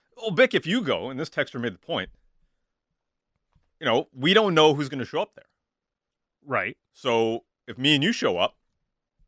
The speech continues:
Speaker 1: are we, are we the only Punjabi guys <laughs> there? Are we gonna be,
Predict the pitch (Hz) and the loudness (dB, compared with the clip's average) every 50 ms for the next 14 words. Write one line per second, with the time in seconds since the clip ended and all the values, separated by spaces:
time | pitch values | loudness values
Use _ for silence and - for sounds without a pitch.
0 | _ _ 98 95 101 101 107 107 107 110 107 110 117 120 - - - 92 98 104 | _ _ -4 -4 -4 -4 -4 -6 -6 -6 -6 -6 -8 -8 -10 -12 -12 -10 -8 -8
1 | 110 107 113 117 117 123 123 131 131 - - - 120 113 123 120 120 127 120 123 | -8 -6 -6 -6 -6 -6 -6 -6 -8 -10 -12 -10 -2 0 0 0 0 0 0 0
2 | 117 - - - - 185 202 - - _ _ _ _ _ _ _ _ - - 202 | 0 0 -4 -4 -4 -4 -4 -4 -8 _ _ _ _ _ _ _ _ -4 0 2
3 | 175 160 165 180 - 214 196 208 180 208 190 - | 4 6 6 6 6 6 4 4 4 4 2 0